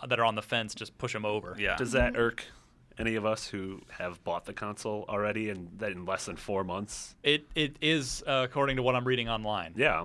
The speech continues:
Speaker 2: Mm-hmm.
Speaker 3: I mean,
Speaker 1: Um,
Speaker 3: and, and I, I hope Microsoft does something like what Nintendo did with the Ambassador program with the three D S. Whoa, there it is. Uh,
Speaker 1: <laughs>
Speaker 3: yeah, where if you, they
Speaker 1: Tied
Speaker 3: lowered
Speaker 1: that
Speaker 3: the,
Speaker 1: right
Speaker 3: they
Speaker 1: back
Speaker 3: lowered
Speaker 1: in.
Speaker 3: the price within, it was like six or nine months.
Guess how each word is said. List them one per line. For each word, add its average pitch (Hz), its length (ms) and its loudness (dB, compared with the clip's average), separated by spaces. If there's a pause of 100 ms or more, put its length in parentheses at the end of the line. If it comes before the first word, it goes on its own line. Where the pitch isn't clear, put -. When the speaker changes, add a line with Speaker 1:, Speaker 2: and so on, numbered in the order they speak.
(140)
Speaker 2:
Mm-hmm. 110 180 -2
Speaker 3:
I 107 60 4
mean, 98 140 4
Speaker 1:
Um, 92 100 0
Speaker 3:
and, 117 140 -2
and 113 300 -2
I, 117 220 4
I 107 140 2
hope 123 260 0
Microsoft 120 380 0
does 98 160 0
something 101 320 -4
like 95 240 -6
what - 160 -6
Nintendo 95 340 -6
did 95 140 -6
with 90 100 -10
the 95 120 -8
Ambassador 85 440 -4
program 92 480 -4
with 90 80 -12
the - 60 -18
three 90 220 -6
D 92 120 -4
S. 113 240 -2
Whoa, 131 640 4
there 131 180 0
it 95 80 -4
is. 107 160 -6 (420)
Uh, 104 400 8
Speaker 1:
<laughs> 269 60 4
Speaker 3:
yeah, - 240 8
where 311 240 10
if - 60 8
you, 330 180 8 (300)
they 151 80 6
Speaker 1:
Tied 143 40 8
Speaker 3:
lowered 143 200 12
Speaker 1:
that 151 140 12
Speaker 3:
the, 143 40 0
Speaker 1:
right 120 160 8
Speaker 3:
they 151 60 8
Speaker 1:
back - 80 10
Speaker 3:
lowered 175 180 8
Speaker 1:
in. 127 60 2
Speaker 3:
the - 40 -6
price 151 280 6
within, 110 440 4
it 110 60 -2
was 104 120 2
like 107 100 2
six - 260 0
or 120 40 2
nine 107 200 4
months. 98 480 0